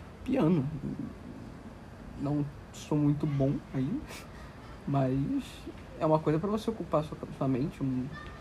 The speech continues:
uma forma de estudo. As pessoas começaram a, algumas pessoas tiveram tempo e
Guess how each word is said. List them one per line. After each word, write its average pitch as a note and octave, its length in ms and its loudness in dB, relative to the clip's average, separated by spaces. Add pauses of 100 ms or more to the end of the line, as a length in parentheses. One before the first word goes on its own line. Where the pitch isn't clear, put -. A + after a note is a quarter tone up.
(160)
uma D3+ 120 0
forma C#3+ 240 2
de C#3 80 0
estudo. C#3+ 300 -2 (400)
As - 120 -8
pessoas C#3+ 180 -4
começaram D3+ 560 0
a, C#3+ 300 2 (1400)
algumas E3+ 420 6
pessoas F3+ 280 2
tiveram E3 280 4 (260)
tempo D#3 420 4
e C3+ 320 6